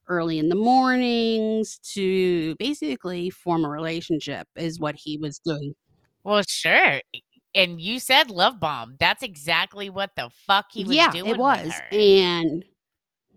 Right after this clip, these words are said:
Speaker 2: Oh, and P S real quick, listeners, this motherfucker ain't even hot.
Speaker 1: No, mm-mm,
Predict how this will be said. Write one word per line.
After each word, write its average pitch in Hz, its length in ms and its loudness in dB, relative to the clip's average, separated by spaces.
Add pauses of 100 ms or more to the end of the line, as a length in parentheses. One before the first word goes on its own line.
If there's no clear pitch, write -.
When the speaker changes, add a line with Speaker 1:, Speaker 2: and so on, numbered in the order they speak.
(220)
Speaker 2:
Oh, 190 260 4 (120)
and 185 160 -2
P 214 240 -4
S 156 240 -6
real 156 220 -4
quick, 147 320 -10
listeners, 165 560 -10
this 226 200 -8
motherfucker 151 640 -6
ain't 135 180 -10
even 110 220 -14
hot. 104 380 -12
Speaker 1:
No, 190 520 0
mm-mm, 160 340 -2